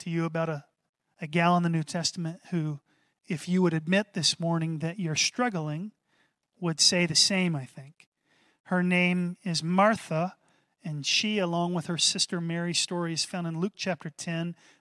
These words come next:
verses thirty-eight through forty-two. This is what we read. "Now, as they went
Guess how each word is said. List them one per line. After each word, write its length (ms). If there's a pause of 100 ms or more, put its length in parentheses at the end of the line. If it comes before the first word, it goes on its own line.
(120)
verses 340
thirty-eight 560
through 140
forty-two. 680
This 200
is 120
what 120
we 80
read. 420 (400)
"Now, 200
as 120
they 120
went 280